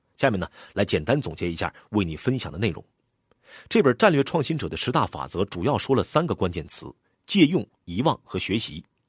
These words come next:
第一，借用是说要进行战略创新，组织得能发挥自己积累的优势。第二，遗忘是说组织还得能摒弃有碍于创新的经验。第三，学习是说组织还要能够通过不断的学习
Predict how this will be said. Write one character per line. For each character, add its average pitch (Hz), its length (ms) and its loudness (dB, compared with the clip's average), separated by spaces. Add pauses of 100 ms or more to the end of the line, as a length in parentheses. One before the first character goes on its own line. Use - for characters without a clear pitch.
(480)
第 151 160 2
一， 175 100 -6 (420)
借 240 180 2
用 139 180 2
是 110 140 0
说 117 220 0 (160)
要 110 140 4
进 117 160 -4
行 92 200 -4
战 143 160 0
略 92 100 0
创 98 220 -4
新， 107 220 -4 (280)
组 101 160 0
织 147 100 2
得 98 100 -2
能 85 140 -4
发 117 200 0
挥 117 140 0
自 117 160 -4
己 87 140 -8
积 - 160 -2
累 90 80 -2
的 85 120 -14
优 113 140 -2
势。 117 200 -6 (720)
第 180 140 2
二， 156 140 4 (120)
遗 113 180 -2
忘 180 160 0
是 - 140 -8
说 - 220 -4 (280)
组 107 180 0
织 151 220 2
还 113 180 0
得 101 100 -2
能 90 200 -6
摒 80 240 -10
弃 - 260 -4 (120)
有 90 160 -4
碍 104 140 -2
于 85 120 -4
创 117 220 -4
新 117 120 -6
的 101 60 -4
经 123 200 -6
验。 147 140 -8 (680)
第 147 100 2
三， 156 220 2 (140)
学 - 280 2
习 101 160 -4
是 82 120 -8
说 85 220 -6 (320)
组 110 200 -2
织 170 100 0
还 113 140 0
要 120 80 4
能 95 180 -4
够 104 120 0
通 123 200 -8
过 113 100 -2
不 - 160 -6
断 190 140 -2
的 98 80 -2
学 - 220 -2
习 92 220 -6